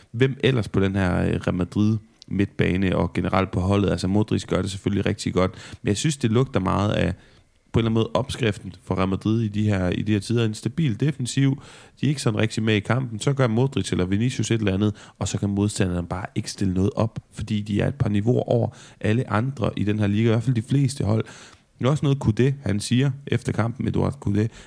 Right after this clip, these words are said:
altså Celta-træneren, "Jamen prøv at høre, vi er jo godt med. Vi er måske bedre med, end de er i den her kamp." Og så siger Modric, "Lad mig lige finde tryllestaven frem," og det samme gør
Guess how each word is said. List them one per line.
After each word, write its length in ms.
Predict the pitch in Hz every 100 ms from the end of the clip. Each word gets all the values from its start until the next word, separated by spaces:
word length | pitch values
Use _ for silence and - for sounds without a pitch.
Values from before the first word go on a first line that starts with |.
| -
altså 260 | - - 90
Celta-træneren, 760 | 90 107 123 113 - 92 95 87 - -
"Jamen 160 | 87
prøv 180 | 80 90
at 160 | 87 90
høre, 160 | 92
vi 60 | 95
er 40 |
jo 80 | 92
godt 200 | 87 101
med. 220 | 107 104 127 - -
Vi 80 | 98
er 40 |
måske 240 | 98 120
bedre 240 | 104 117 131
med, 140 | 110
end 100 | 107
de 160 | 117 151
er 60 |
i 40 | 107
den 80 | 104
her 80 |
kamp." 280 | 95 107 120 - - - -
Og 100 | 110
så 120 | 107
siger 360 | 110 - 107 101
Modric, 480 | 101 117 - 90 -
"Lad 100 | 95
mig 120 | 98
lige 120 | 113
finde 280 | 104 90 90
tryllestaven 540 | 87 120 123 107 92
frem," 260 | 87 101 101
og 80 | 98
det 80 | 95
samme 240 | 101 104
gør 200 | 98 95